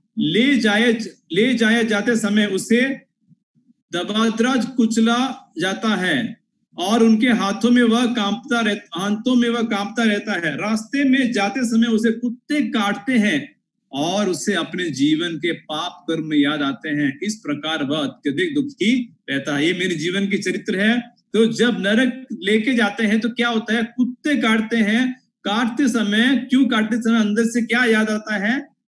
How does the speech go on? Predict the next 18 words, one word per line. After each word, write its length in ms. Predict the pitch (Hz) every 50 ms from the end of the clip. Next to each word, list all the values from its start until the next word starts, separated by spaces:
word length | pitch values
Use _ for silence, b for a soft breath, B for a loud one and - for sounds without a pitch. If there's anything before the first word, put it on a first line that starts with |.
| _ _ _ 247
मैंने 240 | 131 160 190 220 226
इस 180 | 214 160 143
जीवन 240 | 147 190 208 214 214
में 140 | 214 208 214
कितने 440 | - 220 226 - 220 208 214 233 247
भी 140 | 226 302
पाप 420 | 226 214 - 226 220 226 226 - - -
कर्म 240 | 214 208 208 214
किए 280 | 214 208 - 202 202 196
हैं, 380 | 180 185 180 170 147 143 - _ _ _ _ 139
ये 80 | 143
सभी 400 | 139 - - - - - 196 208
पाप 400 | - - 160 160 170 175 - - -
कर्म 480 | 180 180 185 190 208 233 277 302 - - - _ _ _ _ -
याद 320 | 226 - 123 135 147 139
आने 200 | 139 123 127 156
लगते 340 | 156 147 127 110 - - 117
हैं। 240 | 113 104 101 - _